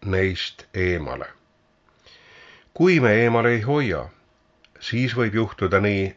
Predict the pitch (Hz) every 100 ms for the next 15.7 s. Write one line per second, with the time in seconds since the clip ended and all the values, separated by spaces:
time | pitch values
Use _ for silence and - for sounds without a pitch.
0 | - 92 87 87 98 92 87 85 82 -
1 | - 87 - _ - - _ 101 107 104
2 | 90 85 90 85 - - 98 90 - 85
3 | 80 82 127 135 135 98 - - _ -
4 | - - _ - 117 123 110 - 107 -
5 | - 92 73 - - 127 - - - -
6 | _ _ _ _ _ _ - - 101 -
7 | 98 92 87 82 - 131 147 135 104 -
8 | 113 110 98 95 87 - - 104 127 104
9 | 87 - 85 80 107 107 _ 82 73 78
10 | - _ _ 95 92 78 60 - - -
11 | - - - - _ _ _ _ _ _
12 | _ _ _ _ _ _ _ _ _ _
13 | _ _ _ _ - 147 156 131 131 123
14 | - 127 117 113 - 143 143 - 82 90
15 | 92 82 90 92 65 - 60